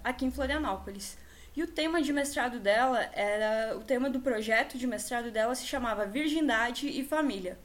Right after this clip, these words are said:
Mudança de Costumes e o Papel da Mulher Percebido através da Análise de Discursos em Inquéritos Policiais da Comarca de Chapecó,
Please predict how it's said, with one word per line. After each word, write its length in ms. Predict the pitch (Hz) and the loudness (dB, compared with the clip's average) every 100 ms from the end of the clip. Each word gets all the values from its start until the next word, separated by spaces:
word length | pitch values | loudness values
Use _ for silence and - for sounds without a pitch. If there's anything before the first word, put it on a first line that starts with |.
| - | -6
Mudança 440 | 226 202 254 320 | -2 2 2 2
de 140 | 294 | -4
Costumes 560 | 294 311 - 262 285 277 | -4 -4 -2 -2 0 0
e 60 | 262 | -2
o 40 | |
Papel 460 | 254 233 - 233 262 | -4 -4 0 0 2
da 100 | 277 | 0
Mulher 460 | 262 208 208 240 - | 0 0 0 -2 -2
Percebido 500 | 247 262 202 254 269 | 0 0 0 0 0
através 440 | 285 262 233 233 | 0 0 0 -2
da 100 | 240 | -2
Análise 480 | 220 214 233 262 254 | 0 0 2 0 -2
de 120 | 240 233 | -4 -4
Discursos 720 | 294 - 247 277 294 311 254 | -2 -2 0 0 0 -2 0
em 180 | 269 294 | 2 2
Inquéritos 560 | 294 254 277 320 - | 2 2 0 -2 -6
Policiais 580 | - 262 254 262 240 262 | -4 -2 -2 2 2 4
da 120 | 262 | 2
Comarca 480 | 262 233 233 - 294 | 0 -2 -4 -4 -6
de 60 | - | -4
Chapecó, 540 | 311 311 330 - - | -4 -2 -4 -4 -8